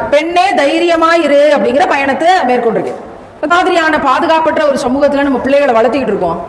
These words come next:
நம்ம பிள்ளைகள் வளர்ந்து ஆளாகிற சமூகம் பாதுகாப்பா இருக்கணுமா, வேண்டாமா? எப்படி நம்ம இதை அணுகிறது, என்ன செய்யுது? இவ்வளவு நாள் ஆயிடுச்சு, இன்னமும் குற்றவாளி யாருன்னு தெரியல,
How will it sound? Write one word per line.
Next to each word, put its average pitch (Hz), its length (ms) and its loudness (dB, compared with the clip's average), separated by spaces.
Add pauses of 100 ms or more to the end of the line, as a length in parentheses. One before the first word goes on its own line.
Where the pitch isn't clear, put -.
(960)
நம்ம 320 240 2
பிள்ளைகள் 370 360 2
வளர்ந்து 330 320 0
ஆளாகிற 320 480 0
சமூகம் 311 400 -2
பாதுகாப்பா 320 480 0
இருக்கணுமா, 294 640 0
வேண்டாமா? 262 560 0 (520)
எப்படி 494 400 0
நம்ம 330 220 0
இதை 254 180 2
அணுகிறது, 240 680 0
என்ன 233 160 -2
செய்யுது? 247 340 2 (240)
இவ்வளவு 294 300 0
நாள் 285 180 0
ஆயிடுச்சு, 277 420 -4 (680)
இன்னமும் 349 580 0
குற்றவாளி 320 500 2
யாருன்னு 247 360 2
தெரியல, 180 260 -2